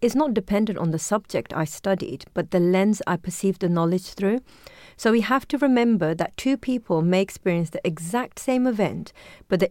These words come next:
impact of the event may be very different due to our past experiences and how these past experiences form our responses in the present. So this is also applicable to any knowledge that we acquire. So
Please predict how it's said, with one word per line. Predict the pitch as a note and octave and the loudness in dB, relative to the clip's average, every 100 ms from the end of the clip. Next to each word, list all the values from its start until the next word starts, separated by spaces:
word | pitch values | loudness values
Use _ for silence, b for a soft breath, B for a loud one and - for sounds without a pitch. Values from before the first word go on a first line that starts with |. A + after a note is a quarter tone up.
| A#3+ | 2
impact | C4+ - G#3 E3+ - | 2 0 -4 -4 -4
of | F3 | -4
the | F#3 F#3 | -2 -2
event | F3 F#3+ E3+ F#3+ | 0 0 0 0
may | F3 | 0
be | E3+ F3 | 0 -2
very | F3 G3 A3 A#3 | -2 0 0 0
different | G3+ A3+ - D3 C#3+ E3 B B B | 0 -2 -2 -6 -6 -8 B B B
due | F#3 A3 | -2 0
to | G#3 - | -2 -4
our | |
past | F#3 F#3+ F#3 F#3 | -2 2 0 0
experiences | F#3 - - G#3+ G3 E3 - D#3+ | -10 -8 -4 -2 0 -2 -4 -4
and | F3+ | -2
how | E3 G3 G3+ G3+ | -2 0 2 2
these | G3+ G3 F#3+ | 0 0 -2
past | - F#3+ F#3 | 0 0 0
experiences | F3+ - - B3+ A#3 D#3+ - E3 | -8 -10 -4 0 0 -2 -6 -8
form | - - G#3 G3 G3 | -8 -2 0 2 0
our | F#3 F#3 | 0 0
responses | F3+ F3+ - F#3+ F#3 F#3 E3 - | 0 -4 0 0 0 -6 -10 -2
in | F#3+ F#3 | 0 0
the | E3 | -4
present. | - F#3 E3+ A3+ C4+ - B B B B B | -6 -4 -2 -2 -4 -10 B B B B B
So | - A#3 | -2 2
this | C4 C#4 | 2 2
is | C4 | 2
also | D4 - G#3 | 2 2 -2
applicable | - A3 A3+ F3 F3 | -2 -4 -2 0 -2
to | F3 - _ | -2 -8 _
any | A3 A3+ A3+ | 2 4 4
knowledge | G#3 G#3 G#3 - | 4 4 2 -2
that | E3 F3 | -8 -2
we | E3+ - | -2 -2
acquire. | F3+ - G3 D#3+ - D#3+ b b b b b | -8 -2 0 0 -6 -10 b b b b b
So | - | 0